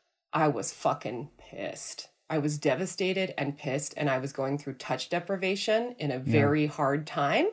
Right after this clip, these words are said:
Speaker 1: Part of me was also grateful for parts of the initial part of the pandemic, not that people were dying unnecessarily and all the state-sanctioned violence and all this horror, but
Speaker 2: Right, right.
Speaker 1: this, this more sort of ideological, like, "Well, shit, you've been praying, literally praying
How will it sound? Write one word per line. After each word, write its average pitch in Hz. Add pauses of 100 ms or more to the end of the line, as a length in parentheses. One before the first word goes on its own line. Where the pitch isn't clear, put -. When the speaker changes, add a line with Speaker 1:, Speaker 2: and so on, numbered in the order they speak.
(140)
Speaker 1:
Part 185
of 208
me 180
was 165
also 156 (180)
grateful 208
for 220
parts 190
of 175 (200)
the 165
initial 165
part 160
of 156
the 160
pandemic, 160
not 147
that 151
people 156
were 135 (160)
dying 165
unnecessarily 165
and 143
all 131
the - (120)
state-sanctioned 131
violence 196
and 156
all 127
this 123
horror, 202
but 113
Speaker 2:
Right, 107 (280)
right. 117
Speaker 1:
this, 170
this 156
more 147
sort 143
of - (400)
ideological, 196 (260)
like, 151
"Well, 170
shit, 220
you've 165
been 160
praying, 151
literally 214
praying 147